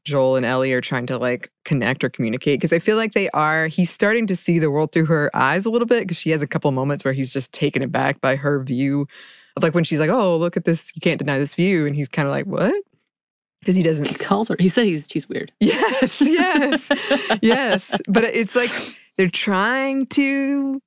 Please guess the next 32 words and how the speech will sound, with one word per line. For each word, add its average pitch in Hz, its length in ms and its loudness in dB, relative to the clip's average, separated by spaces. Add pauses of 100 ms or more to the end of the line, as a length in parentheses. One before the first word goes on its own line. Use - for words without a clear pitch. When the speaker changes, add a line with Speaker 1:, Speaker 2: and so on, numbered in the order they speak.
(360)
Speaker 1:
find 254 400 2
some 254 120 -2
common 247 300 2
ground 247 240 0
and 240 80 -2
connect, 233 380 0
but 175 80 2
it's 160 200 -2
not 165 380 2
there 165 300 2
yet. 160 560 -4 (640)
Yes, 147 380 0
which 156 140 -2
brings 277 240 2
us 370 140 2
to - 120 -2
Tess. - 840 -2 (1300)
Speaker 2:
Oh, 208 140 6
Tess. - 360 -2
Speaker 1:
Oh, 170 180 4
Tess. 107 460 0
Speaker 2:
R 214 140 4
I 151 120 2
P. 143 420 0
Pour 165 120 0
Speaker 1:
All 254 80 4
right. 226 80 4
Speaker 2:
one 147 160 2
out 139 200 -2
for - 140 -4
her. 131 180 2
Speaker 1:
Yeah. 143 400 0